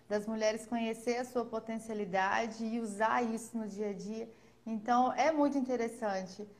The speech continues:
É, e eu vejo que muitas mulheres estão precisando disso e tenho certeza que todo mundo que tá aqui, se não tiver precisando, conhece alguém que precisa de, ao, é,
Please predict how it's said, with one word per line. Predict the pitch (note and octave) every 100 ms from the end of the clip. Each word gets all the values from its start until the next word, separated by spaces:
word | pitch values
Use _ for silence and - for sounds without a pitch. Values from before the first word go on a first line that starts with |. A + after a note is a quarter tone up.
| - _
É, | - G#3 G#3+ G#3+
e | B3
eu | C4
vejo | A3+ C#4 E4+ C4+
que | -
muitas | B3 C#4+ D#4+ C4
mulheres | B3+ A#3 A3+ A#3+
estão | A3+ A#3+ A3+
precisando | A#3+ A#3+ A3+ A3 A3 G#3+
disso | G3 G#3+ A#3+ A#3+
e | A#3+
tenho | B3+
certeza | B3+ C4+ B3 B3 B3+
que | B3+ C4
todo | B3 B3+ C4+
mundo | C#4 C4+
que | B3+
tá | - A3+
aqui, | A3 - A3+ D4
se | D4 C#4+
não | D4+ D#4
tiver | E4 B3+ B3+
precisando, | B3 A#3+ A3 A#3 B3+
conhece | B3+ C4+ B3 A#3+ B3+ C4+ C4+
alguém | A#3 A3+ A#3
que | A#3+
precisa | A#3+ A#3+ A#3+ - B3 B3 B3+ B3 - - - _
de, | G#3+ A#3+ B3 A#3+ A3+ G#3+ - - - - -
ao, | - A3+ A#3 A#3
é, | A3